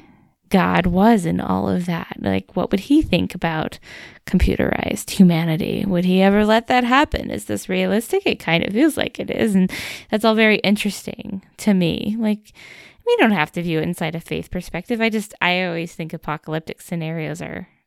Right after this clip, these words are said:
fascinating inside of one. Um, so I, I don't know, like, you could have had a conversation with me about that, and I would have thought about it and thought it was interesting. But this is something different than just thinking about it.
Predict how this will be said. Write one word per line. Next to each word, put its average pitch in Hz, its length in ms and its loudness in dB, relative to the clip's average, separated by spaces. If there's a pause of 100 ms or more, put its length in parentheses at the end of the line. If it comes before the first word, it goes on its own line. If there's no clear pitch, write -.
(160)
fascinating 175 720 -4
inside - 420 -4
of 196 140 -6
one. 214 380 -4 (880)
Um, 180 440 0 (840)
so 233 100 2
I, 226 300 0
I 320 160 0
don't 466 240 -2
know, 196 100 2
like, 180 300 -2 (1600)
you 294 120 8
could 269 160 4
have 220 100 0
had 202 180 4
a 180 60 2
conversation 170 640 -2
with 165 200 -2
me 165 140 -4
about 165 340 -8
that, 175 300 0
and 196 100 2
I 175 80 4
would 170 100 2
have 175 80 0
thought 156 300 0
about 160 280 0
it 170 120 2
and 180 60 -2
thought 165 140 4
it - 60 -4
was 165 80 -4
interesting. - 640 0
But 208 280 -4
this 247 200 4
is 262 100 4
something 254 300 4
different 240 380 2
than 175 160 0
just - 420 -8 (480)
thinking - 340 -2
about - 300 -2
it. - 140 -2